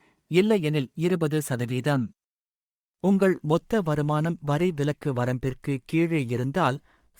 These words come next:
ஃபார்ம் பதினைந்து ஜி அறுபது வயதுக்கு குறைந்தவர்கள் அல்லது ஃபார்ம் பதினைந்து ஏச் மூத்த குடிமக்கள்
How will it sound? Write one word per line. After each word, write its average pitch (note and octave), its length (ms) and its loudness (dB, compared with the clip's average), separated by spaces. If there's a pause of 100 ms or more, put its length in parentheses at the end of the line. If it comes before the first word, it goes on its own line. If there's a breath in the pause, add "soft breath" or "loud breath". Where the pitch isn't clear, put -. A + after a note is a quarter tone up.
ஃபார்ம் G#3+ 360 6
பதினைந்து D3+ 640 0
ஜி D3+ 320 -2
அறுபது D#3 380 -2
வயதுக்கு C3 600 -2 (140)
குறைந்தவர்கள் D3+ 720 0
அல்லது C#3 380 -2 (100)
ஃபார்ம் F#3 320 2
பதினைந்து C#3 680 -2
ஏச் D3+ 340 -2
மூத்த C#3+ 320 -2
குடிமக்கள் C3 640 -2